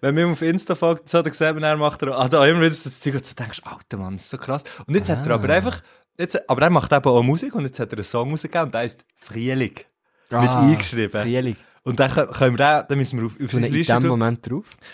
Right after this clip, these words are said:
Speaker 1: Und ich hab, als ich den Song hab gehört, hab ich, hab ich grad müssen schreiben, weil, also, ich hab ihm, glaub, wie, ich hab gesehen, dass, dass er den Song released hat und hab ihn, hab ihn gelost und
Speaker 2: Wie
Speaker 1: hab den
Speaker 2: würdest du es
Speaker 1: hu-
Speaker 2: schreiben?
Speaker 1: F R I E.
Speaker 2: H?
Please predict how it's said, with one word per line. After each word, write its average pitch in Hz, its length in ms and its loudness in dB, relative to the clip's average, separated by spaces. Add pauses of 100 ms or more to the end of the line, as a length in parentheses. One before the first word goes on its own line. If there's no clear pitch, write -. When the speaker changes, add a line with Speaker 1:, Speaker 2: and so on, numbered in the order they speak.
(120)
Speaker 1:
Und 139 160 0
ich 151 60 4
hab, 143 220 2 (160)
als 127 120 4
ich 127 40 2
den 120 120 2
Song 156 360 2
hab 175 140 2
gehört, 151 320 2
hab 120 100 -4
ich, 113 200 -8 (140)
hab 123 180 -2
ich 127 200 -6 (240)
grad 156 160 2
müssen 143 340 0
schreiben, 131 600 -2
weil, 123 240 0
also, 117 280 0 (440)
ich 143 120 2
hab 139 120 6
ihm, 151 340 -2 (880)
glaub, 127 480 2 (220)
wie, 156 540 -2
ich 135 120 2
hab 127 120 4
gesehen, 151 280 2
dass, 131 120 -6
dass 120 300 -6
er 110 80 -10
den 117 120 0
Song 135 320 0
released 165 520 0
hat 160 180 0
und 113 140 -2
hab 110 140 0
ihn, 110 180 -4
hab 110 160 -2
ihn 104 120 0
gelost 135 400 4
und 120 80 -4
Speaker 2:
Wie 123 40 2
Speaker 1:
hab 117 80 4
den 117 80 6
Speaker 2:
würdest - 220 0
du - 20 2
es 143 60 0
Speaker 1:
hu- 160 180 6
Speaker 2:
schreiben? 104 420 2 (300)
Speaker 1:
F - 400 -4
R 127 340 -2
I 139 380 -4 (120)
E. 123 360 0 (100)
Speaker 2:
H? 107 460 0